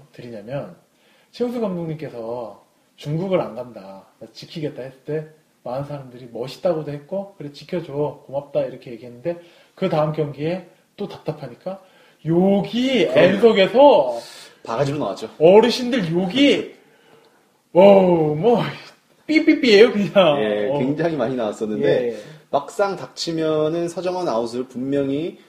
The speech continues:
Speaker 2: 어, 외칠 것이다라는 저의 추측입니다.
Speaker 1: 네, 이거는, 그리고 조금 작년부터 좀 흔들리는 모습이, 이제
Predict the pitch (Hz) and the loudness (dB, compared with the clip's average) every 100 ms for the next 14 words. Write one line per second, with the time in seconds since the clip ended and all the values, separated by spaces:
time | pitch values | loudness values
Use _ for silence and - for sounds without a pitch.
0 | _ _ - 95 98 98 98 - - 101 | _ _ -14 -10 -8 -8 -10 -14 -6 -6
1 | - 113 123 - 101 90 117 - - 104 | -4 -2 -2 0 0 2 0 -2 -6 -6
2 | 110 135 135 95 98 131 147 - _ _ | -4 -6 -6 -6 -2 -2 -4 -18 _ _
3 | _ _ _ - - 123 85 - - _ | _ _ _ -16 -14 -14 -14 -16 -20 _
4 | 131 123 135 208 208 196 185 180 175 151 | -12 -10 -4 -2 -2 -4 -4 -6 -8 -10
5 | 151 220 247 202 - - - - 233 247 | -6 -2 0 0 -2 -16 -20 -14 -8 -4
6 | 247 233 185 151 135 196 240 202 185 175 | -4 -4 -6 -10 -10 -10 -10 -12 -12 -12
7 | 220 254 240 190 143 - 156 139 131 147 | -10 -10 -8 -8 -10 -12 -18 -14 -10 -10
8 | 110 104 110 104 98 85 | -12 -16 -16 -14 -16 -18